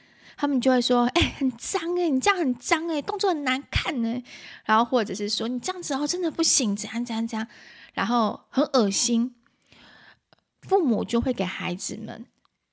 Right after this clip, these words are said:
赋予一个东西是，“你这样摸不好看，很恶心，很难看，很脏。”所以有些孩子们，他们的潜意识里面就会觉得，“我那个地方很脏，我那个地方很恶心，我那个地方怎样，怎样，怎样。”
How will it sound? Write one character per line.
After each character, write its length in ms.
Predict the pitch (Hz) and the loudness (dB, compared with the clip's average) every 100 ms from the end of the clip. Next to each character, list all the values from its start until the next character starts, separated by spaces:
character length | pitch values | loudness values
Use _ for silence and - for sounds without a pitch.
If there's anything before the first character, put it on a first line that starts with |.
| _ _ | _ _
赋 240 | - 294 | 0 2
予 120 | 208 170 | 2 0
一 120 | 220 | -2
个 100 | 190 | -2
东 220 | 196 196 | 0 0
西 180 | 202 175 | 0 -2
是 360 | - 185 - - _ | -2 -4 -6 -10 _
，“你 140 | 208 180 | -6 -4
这 160 | - | 0
样 100 | 233 | 2
摸 240 | 208 202 196 | 4 2 0
不 180 | - | -2
好 240 | 190 - - | -6 -6 -10
看， 240 | - 196 180 | -8 -6 -6
很 200 | - 180 | -4 -4
恶 280 | 180 151 - | -4 -4 -2
心， 340 | - 180 175 | -4 -4 -6
很 220 | - 156 | -6 -6
难 220 | 147 151 | -6 -8
看， 280 | - - - - | -8 -8 -8 -8
很 160 | - - | -12 -12
脏。” 400 | - 156 - 233 _ _ _ _ _ _ _ - - - | -8 -6 -6 -10 _ _ _ _ _ _ _ -20 -18 -4
所 200 | - 285 | 2 2
以 240 | 294 - - - | 2 -2 -14 -12
有 160 | 277 185 | -4 0
些 340 | 202 247 254 | 0 2 2
孩 300 | 254 - 202 | 0 -2 -4
子 180 | 190 - | -2 -4
们， 160 | 175 180 | -4 -4
他 160 | - | -2
们 100 | 269 | 2
的 80 | 220 | 2
潜 360 | 196 - 185 - | 0 -2 -4 0
意 100 | 202 | 0
识 200 | 202 220 | 0 -2
里 140 | 208 | -2
面 160 | 180 196 | 0 0
就 140 | 220 | 2
会 120 | 214 202 | 0 0
觉 160 | 180 | -2
得 140 | - - | -4 -6
，“我 120 | 190 147 | -6 -4
那 120 | 208 | -2
个 100 | 190 | -4
地 140 | - | -6
方 180 | 196 - | -6 -4
很 100 | - - | -6 -12
脏， 340 | - - - 208 _ - - - | -12 -10 -8 -8 _ -20 -20 -6
我 120 | 202 | 0
那 120 | 208 | 2
个 120 | 220 208 | 2 0
地 120 | 208 | 0
方 160 | 190 | -2
很 140 | 190 180 - | -2 -4 -6
恶 160 | - | -6
心， 340 | - - - 220 - - - | -2 -2 -4 -10 -14 -14 -4
我 100 | 190 | 0
那 100 | 226 | 2
个 100 | 214 | 0
地 160 | 214 | 0
方 200 | 196 180 | 0 0
怎 140 | 190 92 | -2 -6
样， 120 | 180 | -8
怎 100 | - | -10
样， 140 | 95 | -10
怎 140 | - | -10
样。” 120 | - | -10